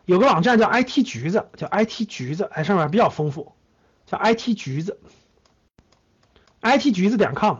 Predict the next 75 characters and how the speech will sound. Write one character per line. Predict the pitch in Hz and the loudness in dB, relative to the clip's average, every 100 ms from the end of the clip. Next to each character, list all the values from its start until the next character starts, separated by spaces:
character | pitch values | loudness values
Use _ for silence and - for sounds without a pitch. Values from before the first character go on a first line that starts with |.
| - | -8
啊， | - - | -14 0
大 | 220 | 2
家 | 226 | 4
上 | 254 | 2
去 | 180 | 0
搜 | - 226 269 | 2 2 2
一 | |
下 | - - - - - - - | 0 -8 -20 -20 -20 -16 -4
啊， | 160 | -4
基 | - 247 | 0 2
本 | 214 | 4
上 | 202 | 4
都 | 220 | 2
是 | 214 208 | 2 2
这 | 202 | 4
个 | 175 | 4
拿 | 170 233 | 2 2
到 | |
投 | 220 - 202 | 0 2 0
资 | 226 | 2
的 | 220 | 2
各 | 240 | 4
个 | 208 | 4
公 | 175 214 | 4 2
司 | 208 208 | 2 2
的 | 185 | 2
这 | 160 | 2
个， | 143 - - | -2 -8 -8
发 | - 240 | 0 2
现 | 254 | 4
好 | - 156 | 2 0
的 | 165 | 0
公 | 214 | 0
司 | 233 | 0
就 | 233 214 | 2 2
主 | 151 | 2
动 | 202 | 2
联 | 170 214 | 4 2
系， | 220 - _ _ _ _ | 2 -2 _ _ _ _
主 | 190 | 0
动 | 233 | 2
尝 | 220 - 202 | 2 0 0
试。 | 262 - - _ _ _ _ _ _ _ _ _ _ _ _ - | 0 -4 -6 _ _ _ _ _ _ _ _ _ _ _ _ -4
至 | 381 | 4
于 | 392 427 | 6 6
怎 | - 208 | 4 4
么 | 247 | 4
敲 | - - 381 392 | 2 2 6 6
门， | 247 165 254 - | 6 4 0 0
我 | 294 | 2
给 | 311 | 4
大 | 285 | 4
家 | 294 | 2
说 | 294 | 2
了 | 294 | 4
这 | 392 320 | 4 6
么 | |
多 | 220 214 | 6 4
公 | - 214 | 2 2
司， | 202 196 | 4 4
对 | 175 | 4
吧？ | 139 - _ _ - | 2 -2 _ _ -2
大 | |
家 | 202 208 | 2 2
看， | 180 | 2
说 | 233 | 2
了 | 226 | 4
这 | 247 | 4
么 | |
多 | 170 151 | 2 2
公 | 147 | -2
司， | 147 | -4
教 | - 262 220 | 2 6 6
育 | 190 165 | 6 4
的、 | 151 135 | 4 2